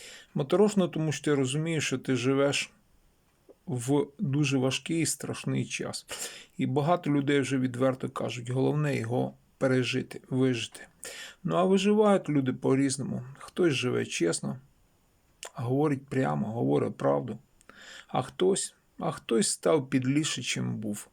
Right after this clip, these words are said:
гниліше, чим був. І війна показала, війна показала, показала всіх, стала лакмусовим папірцем для всіх людей. Хто був чесним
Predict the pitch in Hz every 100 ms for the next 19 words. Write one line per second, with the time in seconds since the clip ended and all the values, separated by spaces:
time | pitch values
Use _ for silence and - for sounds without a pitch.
0 | - 117 143 139 143 143 135 - - -
1 | 117 - - - _ - - - - -
2 | 143 147 180 196 220 214 131 131 123 147
3 | 156 135 131 _ - 135 143 156 - 135
4 | 127 127 135 131 127 127 _ _ _ _
5 | _ _ _ _ - - _ - 131 131
6 | 135 156 147 139 - - - - - -
7 | - _ _ _ _ _ _ - - -
8 | 139 135 143 139 139 127 - 127 120 127
9 | 131 127 135 - 135 123 123 117 - _
10 | _ _ _ _ _ _ - - 202 143
11 | 135 104 131 - _ _ _ _ _ -
12 | - - - - - 165 160 196 165 -
13 | 196 185 143